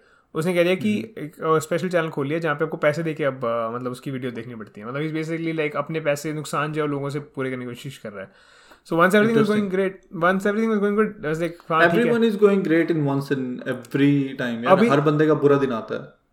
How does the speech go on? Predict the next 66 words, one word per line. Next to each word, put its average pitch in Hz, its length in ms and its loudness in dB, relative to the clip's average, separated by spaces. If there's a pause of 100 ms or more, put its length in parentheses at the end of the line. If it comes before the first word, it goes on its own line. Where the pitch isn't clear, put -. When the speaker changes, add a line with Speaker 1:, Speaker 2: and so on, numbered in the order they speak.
Speaker 1:
अब 190 200 6
और 214 180 8
ex-, 196 120 0
ex-, 190 140 2
right 185 240 6
Speaker 2:
स्टॉक 196 160 6
Speaker 1:
now, 208 140 6
Speaker 2:
मार्केट 127 220 0
में, 185 80 8
Speaker 1:
especially 226 160 4
Speaker 2:
क्योंकि 143 80 4
Speaker 1:
right 160 160 4
Speaker 2:
स्टॉक 214 140 8
Speaker 1:
now 180 100 0
Speaker 2:
मार्केट 180 240 4
का 160 100 4
भी 147 60 0
बुरा 135 180 2
दिन 123 160 -2
आता 110 220 -6
है। - 60 -8 (280)
<laughs> 196 180 -8
Speaker 1:
स्टॉक, 214 480 4
यही 233 160 4
चक्कर 247 200 0
है 233 60 2
ना, 240 60 2
और 240 120 4
स्टॉक 214 300 -2
मार्केट 214 200 2
में 226 80 2
यही 220 100 0
चक्कर 208 200 -2
है 208 80 -2
कि 208 100 -4
अब 190 80 -2
बुरे 175 200 0
दिन 202 120 0
आ 170 120 2
नहीं 190 120 2
रहे 110 220 -2
बहुत 147 160 -2
टाइम 135 180 -4
से। 107 240 -16 (200)
Speaker 2:
ये, 127 160 -2
Speaker 1:
तो 208 100 2
Speaker 2:
हाँ, 220 220 4
वही 131 140 2
Speaker 1:
कोई 220 140 10
Speaker 2:
तो - 20 10
Speaker 1:
लल्लू, 214 180 8
Speaker 2:
बात - 140 0
है 120 80 -4
ना, 143 60 -8
Speaker 1:
कोई 226 200 8
Speaker 2:
अब 220 60 6
Speaker 1:
लल्लू 226 140 8
Speaker 2:
आने 254 160 6
Speaker 1:
पंजू 214 140 6
Speaker 2:
वाला - 200 4
Speaker 1:
नहीं, 110 100 -2
Speaker 2:
है। 139 280 -2
Speaker 1:
हाँ, - 180 -8
आने 196 220 6
वाला 165 200 2
है। 120 80 -8